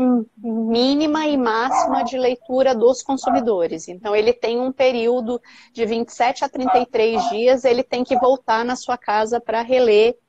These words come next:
a sua conta de energia, é, pra ler seu medidor e fechar a sua conta.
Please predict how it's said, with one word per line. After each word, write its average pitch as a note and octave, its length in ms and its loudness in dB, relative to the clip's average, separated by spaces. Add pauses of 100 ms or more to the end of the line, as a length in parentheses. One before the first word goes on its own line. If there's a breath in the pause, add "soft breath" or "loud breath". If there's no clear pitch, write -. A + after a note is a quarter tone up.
(240 soft breath)
a A3+ 60 -10
sua A3 180 -2
conta A3+ 340 -4
de A3 120 -4
energia, A#3 580 -2 (300)
é, F3 120 -4
pra F#3+ 300 -4
ler F#3+ 340 2
seu A3 160 -2
medidor G#3 520 2
e B3+ 40 0
fechar B3+ 380 -2
a A#3+ 40 -4
sua C4+ 200 -8
conta. F3+ 420 -10